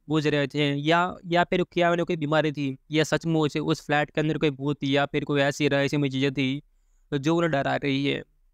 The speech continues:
यही आपको इस मूवी के अंदर दिखाया गया है। हालांकि इसकी कहानी बहुत ही इंटरेस्टिंग है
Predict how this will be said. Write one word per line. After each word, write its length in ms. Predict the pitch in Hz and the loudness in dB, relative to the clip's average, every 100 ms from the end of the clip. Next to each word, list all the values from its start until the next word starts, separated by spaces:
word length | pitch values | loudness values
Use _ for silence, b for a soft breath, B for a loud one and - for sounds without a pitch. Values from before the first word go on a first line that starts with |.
| - | -2
यही 180 | 170 196 | 2 2
आपको 300 | 190 175 190 | 2 2 0
इस 120 | 180 | 0
मूवी 280 | 170 156 165 | 0 0 0
के 120 | 165 | 2
अंदर 260 | 147 151 143 | 2 2 0
दिखाया 360 | 139 143 147 | -2 -2 -2
गया 300 | 135 131 135 | -2 -2 -2
है। 200 | 139 135 143 _ _ _ - | -4 -4 -8 _ _ _ 0
हालांकि 360 | 147 185 190 | 2 2 2
इसकी 200 | 190 - | 0 0
कहानी 340 | 180 151 160 156 | 0 0 0 0
बहुत 340 | 143 151 - - | 0 0 0 2
ही 100 | 165 | 0
इंटरेस्टिंग 520 | 147 143 147 156 147 | 0 -4 -2 0 2
है 140 | 139 | 0